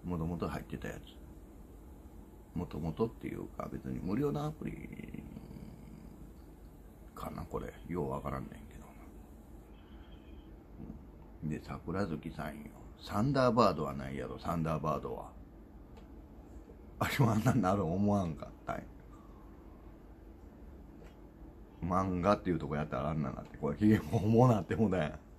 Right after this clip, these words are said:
ほんで、お前、ひげ生やそうかな、思てんねん。この白いの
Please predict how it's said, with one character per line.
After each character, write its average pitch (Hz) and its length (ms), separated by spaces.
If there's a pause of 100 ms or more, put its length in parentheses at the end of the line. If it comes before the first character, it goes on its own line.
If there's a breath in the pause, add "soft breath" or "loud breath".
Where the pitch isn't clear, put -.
(1400 loud breath)
ほ 95 80
ん 107 60
で、 101 80
お 78 60
前、 - 220
ひ 135 180
げ 143 100
生 110 180
や - 140
そ 123 100
う - 20
か 95 120
な、 - 160
思 65 200
て 57 100
ん 55 40
ね 52 60
ん。 - 160 (600)
こ 57 100
の - 200 (180)
白 73 300
い - 40
の - 220